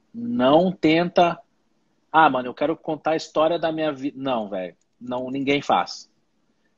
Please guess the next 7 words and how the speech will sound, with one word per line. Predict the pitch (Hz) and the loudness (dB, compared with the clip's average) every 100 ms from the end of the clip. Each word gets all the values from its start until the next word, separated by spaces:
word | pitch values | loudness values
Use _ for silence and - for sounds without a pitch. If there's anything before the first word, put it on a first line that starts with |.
| _ | _
Nem | 139 160 240 240 | -2 2 4 4
lá, | 175 175 208 - _ - | 4 4 2 -4 _ -6
praticamente, | 139 135 - 139 131 143 139 | -6 -6 -8 -8 -8 -10 -12
eles | 131 | -10
estão | 139 | -8
fazendo | - 131 127 131 | -4 -4 -4 -6
mais. | 123 117 135 139 - - | -4 -2 0 -2 -8 -18